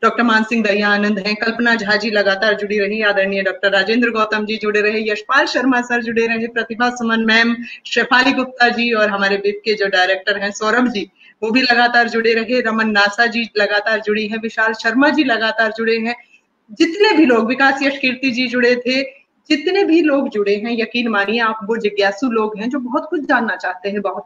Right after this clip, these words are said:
कुछ सीखना चाहते हैं। तो जुड़े रहिए बिप टू थाउजेंड ट्वेंटी वन से।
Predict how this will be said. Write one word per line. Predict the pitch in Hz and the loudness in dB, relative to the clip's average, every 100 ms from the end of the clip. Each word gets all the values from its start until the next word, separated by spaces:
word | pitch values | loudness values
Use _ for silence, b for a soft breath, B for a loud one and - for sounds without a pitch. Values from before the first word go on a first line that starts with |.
| - | -8
कुछ | 226 | -10
सीखना | - 202 - 185 | -8 -12 -4 -4
चाहते | - 175 - 294 | -4 -8 -6 -6
हैं। | 359 | -2
तो | 254 | -2
जुड़े | - 214 254 | 0 0 2
रहिए | 277 254 285 330 | 2 2 2 0
बिप | 220 - 262 262 - | -2 -2 -2 -2 -4
टू | 262 | -4
थाउजेंड | - 185 - 196 277 | 0 -2 -2 -4 -2
ट्वेंटी | - - - 247 226 | -4 -6 -6 -6 -6
वन | - 185 _ | -6 -10 _
से। | - - | -10 -10